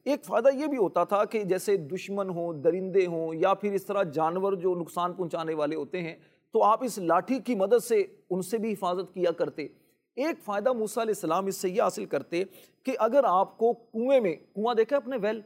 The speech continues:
کتنا گہرا ہوتا ہے نا، پانی نکالنا بڑا مشکل ہوتا ہے، تو موسیٰ علیہ السلام اس لاٹھی کے ذریعے آپ پانی بھی نکالتے۔ اچھا، ہوتا کیا، موسیٰ علیہ السلام کو جیسے پانی نکالنا ہے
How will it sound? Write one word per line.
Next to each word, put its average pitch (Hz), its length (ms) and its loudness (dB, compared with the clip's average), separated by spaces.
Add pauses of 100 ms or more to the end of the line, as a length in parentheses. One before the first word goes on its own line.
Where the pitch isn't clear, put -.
(260)
کتنا 240 260 0
گہرا 180 240 4
ہوتا 180 220 2
ہے 202 40 0
نا، 330 80 -4
پانی 208 320 0
نکالنا 208 340 0
بڑا 202 160 0
مشکل 175 340 -4
ہوتا 131 240 -2
ہے، 117 40 -4 (340)
تو 240 40 -2
موسیٰ 240 340 0
علیہ 302 120 0
السلام 190 540 2
اس 247 200 -6
لاٹھی 170 520 0
کے 247 140 0
ذریعے 185 380 2 (280)
آپ 208 200 0
پانی 190 220 0
بھی 190 100 -4
نکالتے۔ 170 380 -2
اچھا، 196 180 -4
ہوتا 202 300 -2
کیا، 185 220 0 (460)
موسیٰ 240 240 0
علیہ 269 120 2
السلام 196 380 2
کو 220 100 2
جیسے 208 220 2
پانی 175 300 0
نکالنا 135 400 -2
ہے - 60 -18